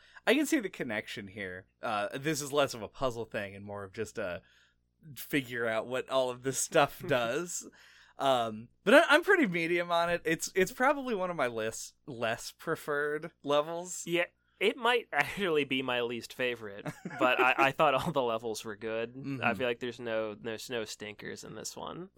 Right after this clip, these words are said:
Speaker 1: I have one stinker.
Speaker 2: Oh,
Speaker 1: It might
Speaker 2: yeah.
Speaker 1: just be a me opinion. Uh, and it's, it's coming up next. It's
Speaker 2: Okay.
Speaker 1: Ford's bowling alley
Speaker 2: Oh, the
Speaker 1: thing.
Speaker 2: bowling alley.
Speaker 1: Yeah.
Speaker 2: Yeah, I actually, I kinda think of all of the Ford levels as one level.
Speaker 1: Sure.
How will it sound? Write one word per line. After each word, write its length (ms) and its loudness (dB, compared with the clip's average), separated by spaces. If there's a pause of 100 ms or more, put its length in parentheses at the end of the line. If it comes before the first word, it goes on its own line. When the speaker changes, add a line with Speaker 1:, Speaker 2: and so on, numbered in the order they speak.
(300)
Speaker 1:
I 120 8
have 400 2
one 500 0
stinker. 640 -2
Speaker 2:
Oh, 200 2
Speaker 1:
It 40 2
might 160 4
Speaker 2:
yeah. 100 0
Speaker 1:
just 140 -6
be 140 0
a 60 -2
me 360 -6
opinion. 680 -10 (400)
Uh, 280 -6 (100)
and 160 2
it's, 160 -4 (180)
it's 240 -4
coming 260 -2
up 140 2
next. 360 -4
It's 160 4
Speaker 2:
Okay. 180 0 (100)
Speaker 1:
Ford's 600 -4
bowling 580 2
alley 460 6
Speaker 2:
Oh, 80 6
the 120 2
Speaker 1:
thing. 80 2
Speaker 2:
bowling 380 2
alley. 400 -8 (220)
Speaker 1:
Yeah. 400 4 (280)
Speaker 2:
Yeah, 400 6
I 140 8
actually, 380 0
I 120 8
kinda 260 2
think 280 0
of 100 0
all 260 4
of 80 -8
the 100 -4
Ford 300 -2
levels 380 -2
as 160 -8
one 240 -4
level. 520 -4
Speaker 1:
Sure. 440 -4